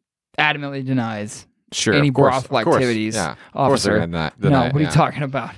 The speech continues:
Speaker 1: These women are here of their own free will. I don't know. I mean, no.
Speaker 2: Yeah, it's not.
Speaker 1: Yeah.
Speaker 2: I mean, I don't. I'm gonna control their bodies. I mean, <laughs> you do what they wanna do.
Speaker 1: Whatever they do in our upstairs rooms that we provide is up to them.
Speaker 2: <laughs>
Speaker 1: But
Speaker 2: The,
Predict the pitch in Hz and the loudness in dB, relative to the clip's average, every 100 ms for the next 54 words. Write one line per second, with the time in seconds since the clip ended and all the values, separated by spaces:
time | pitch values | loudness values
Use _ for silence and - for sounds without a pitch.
0 | - - - - _ 180 156 156 156 147 | -20 -20 -20 -20 _ -4 0 2 2 2
1 | 139 143 156 143 143 147 139 - 143 139 | 2 4 4 2 2 0 0 0 2 4
2 | 156 160 160 143 156 151 131 160 165 - | 4 2 0 0 0 -2 -4 -4 -4 -8
3 | - 156 82 90 - - 101 101 113 104 | -4 0 0 -2 -6 -2 0 0 0 -2
4 | 98 110 113 - 110 - - 151 143 120 | 2 2 0 -6 -16 -16 -18 -20 -6 -2
5 | 156 135 101 123 110 98 78 110 95 107 | 2 0 0 0 0 0 0 2 2 0
6 | 127 95 101 113 - - - 254 - 262 | -2 -4 -6 -8 -8 -8 0 0 2 0
7 | 285 - 135 131 127 113 107 95 180 240 | 2 2 2 2 0 0 -2 2 4 4
8 | 240 214 180 202 233 190 175 202 - 185 | 4 0 -2 -2 -2 0 0 0 0 -2
9 | 143 190 214 165 156 156 156 139 143 143 | 0 2 2 2 0 0 0 0 0 0
10 | 143 143 147 156 165 147 123 - 147 - | 0 -2 0 2 2 2 0 0 0 0
11 | 156 127 147 165 - 131 | -2 0 2 2 2 0